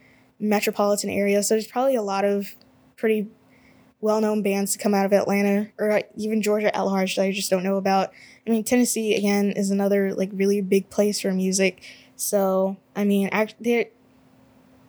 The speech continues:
the only band that I know of off the top of my head that came from Tennessee was, um, the Tony Danza Tap Dance Extravaganza, 'cause they're from Murfreesboro, and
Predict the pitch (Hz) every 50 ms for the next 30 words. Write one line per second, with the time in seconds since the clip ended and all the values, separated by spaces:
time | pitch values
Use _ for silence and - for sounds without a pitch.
0 | _ _ _ _ _ _ - - - - - - - - - - - 294 339 -
1 | 523 605 587 494 277 320 349 381 381 320 320 311 302 294 254 247 240 233 226 226
2 | 214 - 214 233 - 262 240 - - 226 226 220 208 190 208 202 196 208 202 196
3 | 196 190 - - - - 202 196 196 - 202 202 196 - 208 202 202 196 - 214
4 | 208 208 208 208 208 202 202 202 196 202 208 202 - - - 214 208 208 202 202
5 | 202 202 202 214 - - 247 240 - 247 269 269 247 226 220 233 220 208 208 -
6 | - 214 196 - - 196 196 - - - 196 - - - 196 196 202 196 196 190
7 | 190 196 196 - - 220 208 - _ _ - - _ _ _ - - 208 226 226
8 | 226 - 220 208 202 208 233 247 - - 220 220 220 214 202 202 185 190 190 185
9 | 185 196 220 233 - _ _ _ _ _ _ _ _ _ _ - 214 214 208 208
10 | 208 208 208 208 208 -